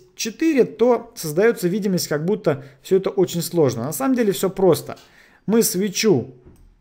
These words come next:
подсовываем некоторое значение типа ордера, а дальше проделываем аналогичную операцию, которая заключается в том, что мы для того приказа,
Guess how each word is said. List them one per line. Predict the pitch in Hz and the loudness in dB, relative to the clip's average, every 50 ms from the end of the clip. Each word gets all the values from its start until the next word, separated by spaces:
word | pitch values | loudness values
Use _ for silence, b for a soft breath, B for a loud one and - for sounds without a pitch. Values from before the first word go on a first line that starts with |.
| _ _ _ _ _ _ _ - | _ _ _ _ _ _ _ -2
подсовываем | 170 185 277 - - 240 226 208 180 165 165 160 | 0 0 0 0 4 6 6 8 8 6 4 4
некоторое | 175 196 208 - - - 165 160 156 | 2 0 0 -2 0 0 2 2 2
значение | 143 135 165 185 170 - 214 208 185 165 156 135 120 - 131 - - _ _ _ _ _ _ | 2 2 0 0 0 0 0 0 0 2 0 0 -2 -2 -6 -12 -20 _ _ _ _ _ _
типа | - - 220 190 - 156 | -6 -4 -2 -2 -2 -2
ордера, | 147 - - 277 294 302 262 185 160 147 120 98 - - - _ _ b b b b b b b b b b b b | -4 -4 -2 -2 0 0 0 0 0 0 0 -2 -6 -12 -20 _ _ b b b b b b b b b b b b
а | - 170 | -4 -2
дальше | 175 190 269 302 - - 196 | 2 2 2 2 2 0 -2
проделываем | - 190 185 185 208 262 262 254 233 220 208 180 175 - | 0 0 0 0 2 2 2 4 4 4 4 2 0 -4
аналогичную | - 175 165 175 185 190 190 233 226 - - - 214 202 | -4 -2 0 2 2 2 0 -2 -4 -4 -2 -2 -2 -2
операцию, | 190 - 208 220 214 185 - - 139 127 | -2 0 2 2 2 2 0 -2 -4 -4
которая | 127 143 151 160 208 214 | -2 -2 0 2 4 2
заключается | 202 190 180 190 180 214 214 208 190 214 | 2 0 -2 -4 -2 0 0 0 0 -4
в | 190 - | -8 -8
том, | - - 294 320 320 294 262 b b b b b | -6 -6 -4 -4 -4 -6 -12 b b b b b
что | b - - - 190 | b -10 -4 -2 0
мы | 208 226 226 214 220 - | 2 2 2 0 0 -4
для | 170 139 135 180 208 220 226 226 214 190 165 - - _ _ _ _ _ - - - - | -6 -2 2 2 4 4 4 2 2 0 -2 -6 -10 _ _ _ _ _ -20 -20 -12 -4
того | - 170 196 240 233 | -2 0 2 2 0
приказа, | 226 233 190 202 190 - - 233 233 214 175 139 123 117 104 101 | 0 0 -2 -2 -2 0 0 2 2 2 2 2 0 -2 -6 -8